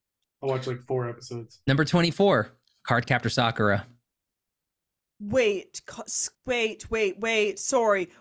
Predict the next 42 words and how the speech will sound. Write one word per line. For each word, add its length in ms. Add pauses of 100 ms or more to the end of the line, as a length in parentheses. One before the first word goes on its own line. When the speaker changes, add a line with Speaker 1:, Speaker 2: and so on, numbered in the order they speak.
Speaker 3:
Which, 380 (380)
so 320
not 680 (260)
the 100
four 300
Kids 380
dub 440
is 160
what 140
they're 100
saying. 420 (600)
Speaker 2:
I, 160
I, 120 (360)
I, 160 (240)
s-, 240
s-, 320 (220)
calm 360
down 300
with 140
that. 400 (500)
Speaker 3:
I 40
just 100
wanna 140
know, 140
I'm 120
just 220
making, 440
I 80
mean, 160
that 220
opening 460
is 220
a 60
banger. 640
I'd, 320
I 180
would 140
watch 380
every 280
episode 460
of 120
Cardcaptors 880